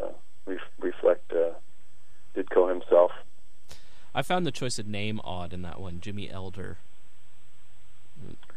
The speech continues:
Speaker 1: Yeah.
Speaker 2: Specifically because, I mean, it's the same time that Will Elder was quite active as well.
Speaker 1: Yeah.
Speaker 2: I, I'm
Speaker 1: I
Speaker 2: sure
Speaker 1: don't
Speaker 2: it wasn't
Speaker 1: think
Speaker 2: on purpose. It was like,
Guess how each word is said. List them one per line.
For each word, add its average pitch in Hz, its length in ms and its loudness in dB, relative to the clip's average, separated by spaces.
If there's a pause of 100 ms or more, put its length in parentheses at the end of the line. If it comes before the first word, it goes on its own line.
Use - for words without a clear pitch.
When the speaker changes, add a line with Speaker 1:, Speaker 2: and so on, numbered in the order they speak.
(220)
Speaker 1:
Yeah. 117 380 8
Speaker 2:
Specifically 110 640 4
because, 107 380 0
I 110 40 0
mean, 98 160 0
it's 95 100 0
the 104 80 -2
same 95 240 -2
time 95 480 -2
that 90 300 -2 (640)
Will 104 220 0
Elder 92 340 0
was 87 400 0 (560)
quite 92 160 0
active 87 560 -2 (1300)
as 98 160 0
well. 92 300 0 (160)
Speaker 1:
Yeah. 160 540 6 (240)
Speaker 2:
I, 120 80 0
I'm 123 180 0
Speaker 1:
I - 20 0
Speaker 2:
sure 185 120 2
Speaker 1:
don't 104 80 2
Speaker 2:
it - 20 -2
wasn't 123 240 2
Speaker 1:
think 107 40 2
Speaker 2:
on 107 40 0
purpose. - 440 -2
It - 20 -2
was - 160 -2
like, - 240 -2